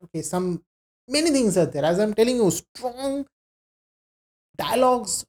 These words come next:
strong visuals are there, you know, which is not for everybody. It is in, in the trailer also, it was mentioned that not for the weak heart. Try and understand. So that's my, uh, take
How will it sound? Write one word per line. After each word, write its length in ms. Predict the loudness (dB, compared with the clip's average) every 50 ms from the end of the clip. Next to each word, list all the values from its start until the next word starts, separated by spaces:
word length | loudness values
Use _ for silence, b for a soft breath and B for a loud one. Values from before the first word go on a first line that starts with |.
| _ _
strong 520 | -18 -18 _ 0 2 2 2 2 0 0 2
visuals 480 | 2 2 2 2 2 2 2 2 2
are 280 | 2 2 2 0 -4 -4
there, 400 | 0 2 4 4 4 2 0 -4 -10 _ _ _ _ _ _ -16
you 80 | -12
know, 80 | -10 -8
which 240 | -4 -4 -4 -4 -4
is 280 | -6 -10 -10 -12 -10
not 280 | -6 -4 -2 -4 -4 -6 _ 0
for 180 | 4 4 6 6
everybody. 560 | 4 4 4 2 4 4 2 2 2 0 0
It 120 | 2 4
is 160 | 2 4 4
in, 260 | 2 2 2 0 -2 -2 0
in 80 | 0
the 60 | 0 0
trailer 280 | 2 2 4 4 4 4
also, 220 | 4 2 2 0
it 60 | 0
was 180 | 2 2 0 0
mentioned 560 | 0 -2 -2 -2 0 2 2 2 2 2 -2 -8 _ _ _ _ _ _ -6
that 340 | -2 0 0 2 0 -2 -4 -6
not 300 | -2 0 0 0 0 0
for 120 | 2 2 4
the 100 | 4 4
weak 220 | 4 4 2 0 0
heart. 280 | 0 0 0 0 -2 _ _ _ _ _ _ _ _ _ _ _ _ _ _ _ _ _ _ _ _ _ _ _ _ _ _ -4
Try 140 | 0 2 2
and 120 | 2 2
understand. 460 | 2 0 -2 -2 -4 -6 -12 -14 -14 -16 _ _ _ _ _ _ _ _ _ _ _ _ _ _
So 200 | -16 -14 -14 -16 _ _ _ _ _ _ _ -10
that's 400 | -2 2 2 2 2 2 0 -2
my, 560 | 0 2 2 2 2 2 2 0 -2 -2 -4 -8 _ -10
uh, 460 | -6 -4 -4 -2 -4 -4 -6 -8 -12 -16 _ _ _ _ -2
take 320 | 0 0 0 -2 -4 -10